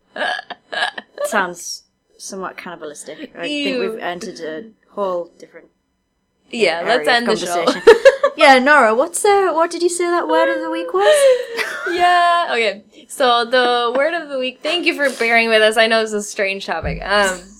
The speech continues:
Speaker 2: yeah, the word of the week is baomu. So bao is like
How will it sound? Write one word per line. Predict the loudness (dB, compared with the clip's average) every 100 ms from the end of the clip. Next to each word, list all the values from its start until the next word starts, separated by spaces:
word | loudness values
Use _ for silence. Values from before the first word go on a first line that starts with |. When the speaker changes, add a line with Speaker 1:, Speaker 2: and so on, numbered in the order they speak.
| -20 _ -18 -18 -20 _ 0
Speaker 2:
yeah, | 4 4
the | 4
word | 0 0
of | -2
the | -6
week | -6 -8 -8
is | -6 -2 -2 -4
baomu. | -4 -4 -2 -2 -4 -4 -4 -4 -8 -14 _ _ _ _
So | -6 -2 0
bao | 0 0 0 -2
is | -4 -6
like | -4 -4 -4